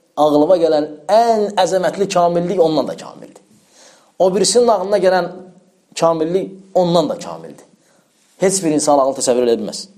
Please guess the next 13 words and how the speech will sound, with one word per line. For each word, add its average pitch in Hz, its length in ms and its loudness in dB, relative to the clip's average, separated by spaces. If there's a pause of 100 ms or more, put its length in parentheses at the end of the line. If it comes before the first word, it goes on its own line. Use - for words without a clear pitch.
Heç 123 220 -6
bir 110 60 -10
insan 101 260 -6
ağlı 95 300 -2 (400)
Allah 113 320 -4
Taalanı 113 400 -6 (180)
təsəvvür 107 440 -8
edə 104 180 -12
bilməz. 90 420 -10 (580)
Nə 147 180 0
adlarını, 135 440 -2
nə 165 80 -4
sifətlərini. 117 600 -4